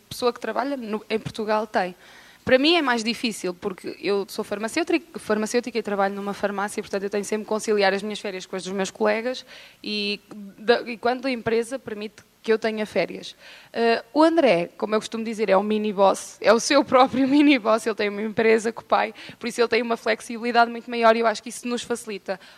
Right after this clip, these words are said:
Ou seja, eu consigo marcar as férias em determinada altura e depois o André acaba por ter facilidade em, eh, conciliar as dele comigo. E assim, nós tentamos,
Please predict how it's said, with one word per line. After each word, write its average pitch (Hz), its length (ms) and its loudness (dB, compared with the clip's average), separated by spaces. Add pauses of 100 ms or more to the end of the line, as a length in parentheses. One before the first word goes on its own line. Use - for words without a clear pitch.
Ou 208 60 -8
seja, 208 260 -2
eu 208 120 0 (240)
consigo 220 400 -2
marcar 196 480 0 (440)
as 196 160 -4
férias 190 380 -2
em 190 80 -6
determinada 214 580 -6
altura 262 540 -2
e 208 100 -12
depois 190 320 -12
o 196 40 -10
André 208 400 -10
acaba 208 320 4
por - 140 -14
ter 208 160 0
facilidade 208 600 -2
em, 214 200 -2 (320)
eh, 220 140 2
conciliar 226 560 2
as 220 120 0
dele 220 180 2
comigo. 208 400 -8 (240)
E 311 80 0
assim, 311 260 0
nós 233 180 0
tentamos, 220 560 2